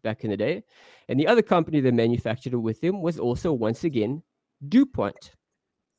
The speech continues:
And they did the exact same thing. So Ciba Geigy at the time, right,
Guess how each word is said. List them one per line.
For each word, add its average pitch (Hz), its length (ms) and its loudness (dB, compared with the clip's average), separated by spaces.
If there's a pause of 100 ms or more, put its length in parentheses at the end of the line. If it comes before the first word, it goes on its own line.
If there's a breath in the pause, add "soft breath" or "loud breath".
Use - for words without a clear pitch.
(480 soft breath)
And 143 160 6
they 135 140 6
did 151 160 2
the 156 220 0
exact 120 420 -2
same 156 360 0
thing. 254 340 -2
So 165 240 4
Ciba 202 380 0
Geigy 135 420 2
at 127 160 -2
the 113 100 -6
time, 110 380 -2
right, - 280 -10